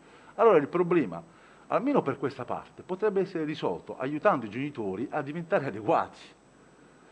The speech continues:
piuttosto che immaginare un bambino che debba essere prima affidato e poi adottato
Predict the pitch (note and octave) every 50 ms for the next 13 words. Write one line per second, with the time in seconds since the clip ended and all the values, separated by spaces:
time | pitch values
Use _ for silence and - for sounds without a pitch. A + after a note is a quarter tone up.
0 | - - - - E3+ D#3+ E3 - G#3 F#3+ - - - E3 D#3+ - F3 D3+ B2+ C3
1 | D3 D#3 D3 E3 F#3+ F#3 D#3+ D#3+ E3+ F3 F3+ E3 D#3 E3 F3+ F3+ F#3 F#3 E3 E3
2 | D#3+ D#3+ E3 F3 E3 - D3+ C#3 D#3+ D#3+ D3 D#3+ D#3+ D3 - - B2+ A#2 A#2+ A#2
3 | - F3 G3 F#3+ E3+ D#3 D3+ D3 - - - - - D3+ D#3 C3+ A#2+ A#2 G#2+ G2+
4 | F#2+ G2 G#2 A2 - E3 E3+ - - F#3 E3+ - - - - F3 E3+ C3 A#2 A#2
5 | B2 C3 C3 C3+ D3 F3 D#3+ - - - - C3 A2+ G2+ G2 G2 F#2+ - D#3+ F3
6 | E3+